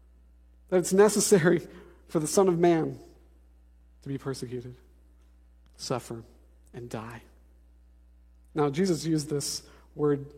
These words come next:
this phrase, "Son of Man." He used this as of himself. Did you, did you notice the redirect there?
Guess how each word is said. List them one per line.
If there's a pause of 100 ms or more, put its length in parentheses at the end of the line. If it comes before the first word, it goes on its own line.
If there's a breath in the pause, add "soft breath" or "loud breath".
(160)
this
phrase,
"Son
of
Man."
He
used
this
as
of
himself.
Did
you,
did (160)
you
notice
the
redirect
there?